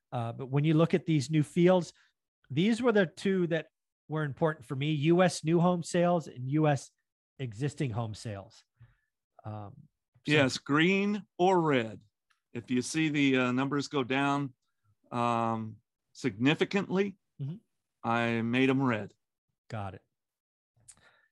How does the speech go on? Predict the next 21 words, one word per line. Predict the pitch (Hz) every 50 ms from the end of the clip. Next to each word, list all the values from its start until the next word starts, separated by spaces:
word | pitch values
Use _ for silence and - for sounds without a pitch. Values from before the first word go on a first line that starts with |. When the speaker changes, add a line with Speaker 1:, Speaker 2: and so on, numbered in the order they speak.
| _ _ -
Speaker 1:
So | - 196 196 190 190 190 - _
really | - 165 190 277 370 370 359
for | - - - 196
me, | 180 175 185 196 190 175
because | 165 - 185 175 151
again, | 156 180 185 165
we're | 156 175 196
going | 185 214 220 214 208 196
into | 196 185 156 - 185 165
a | 147
rising | 139 123 143 143 151 160 151 147 170 156 147 -
interest | - 151 147 - - 160 139 - - -
rate | 151 143 147 147 -
environment. | 143 135 131 117 131 127 131 135 131 123 123 120 - _ _ _ _ _ _ _ _ _ _ _
So | - - 180 175
let's | 190 247 240 - -
watch | 220 101 95 - - -
this | - 180 156 -
together. | - 160 143 156 139 120 123 113
So | - - 175 156
again, | 156 147 156 196 202 190 185 175 180